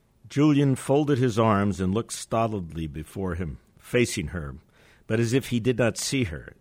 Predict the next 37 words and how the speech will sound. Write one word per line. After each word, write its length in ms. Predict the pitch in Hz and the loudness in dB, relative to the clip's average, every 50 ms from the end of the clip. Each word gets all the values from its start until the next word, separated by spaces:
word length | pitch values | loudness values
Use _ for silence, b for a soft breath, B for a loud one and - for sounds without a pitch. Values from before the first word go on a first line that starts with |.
| _ _ - | _ _ -6
as 160 | 98 98 101 | -6 -4 -4
if 100 | 120 104 | -4 -2
he 120 | 113 120 | 0 0
had 120 | 117 104 95 | 0 0 -2
ceased 400 | - - - - 160 - - - | -6 -4 -4 -4 -4 -4 -6 -8
to 100 | - 104 | -6 -4
recognize 760 | 98 117 135 135 - 123 95 98 98 92 90 92 98 95 - | -2 -2 -2 -2 -4 -6 -4 -4 -4 -4 -4 -4 -6 -6 -6
her 120 | 98 90 | -6 -6
existence. 800 | 90 82 78 95 101 92 - - - 71 - - - - - _ _ b b b b b b b b b b b b b b b b b | -6 -8 -6 -6 -6 -6 -6 -8 -14 -16 -16 -16 -18 -20 -20 _ _ b b b b b b b b b b b b b b b b b
He 140 | b 123 131 | b -4 0
visualized 720 | 123 139 185 175 127 151 151 147 143 139 135 127 - - | 6 6 6 6 6 4 4 6 6 6 6 4 2 -2
a 40 | 117 | -4
scene 380 | - - - 160 156 143 123 101 | -4 -4 -2 0 0 2 2 2
in 140 | 87 85 | 0 0
which 240 | 95 101 90 - - | -2 -2 -4 -6 -10
the 60 | - | -4
bus, 320 | 95 120 120 107 - - - | -2 0 0 0 -2 -6 -8
having 340 | 95 101 104 95 104 98 98 | -6 -6 -4 -2 -2 -2 0
reached 320 | 110 123 123 - - - | -2 -2 -4 -6 -10 -6
their 100 | 107 101 | -6 -6
stop, 560 | - - - - 113 110 92 73 65 - _ _ b b b b b b b b b b | -6 -6 -8 -6 -6 -4 -4 -6 -8 -10 _ _ b b b b b b b b b b
he 160 | b - 147 180 | b 0 0 4
would 200 | 180 190 160 151 | 6 6 6 6
remain 340 | 156 139 139 131 131 135 | 4 4 4 2 2 2
in 120 | 131 127 127 | 2 2 0
his 120 | 120 - | 0 -2
seat, 300 | - - 131 117 117 - - | -2 -2 -2 -2 -2 -4 -4
and 100 | 107 98 | -2 0
when 120 | 107 113 | 0 0
she 200 | 104 - - 113 | -2 -4 -6 -8
said, 220 | 98 - 117 107 101 | -6 -4 -4 -2 -2
"Aren't 220 | 113 117 120 135 | -2 -2 -2 -4
you 100 | 127 113 | -4 -2
going 220 | 107 120 117 113 107 | 0 2 2 2 0
to 60 | 101 | 0
get 180 | 95 113 113 | 0 2 2
off?" 400 | 113 113 117 104 78 - - - | 2 2 0 0 -4 -6 -12 -20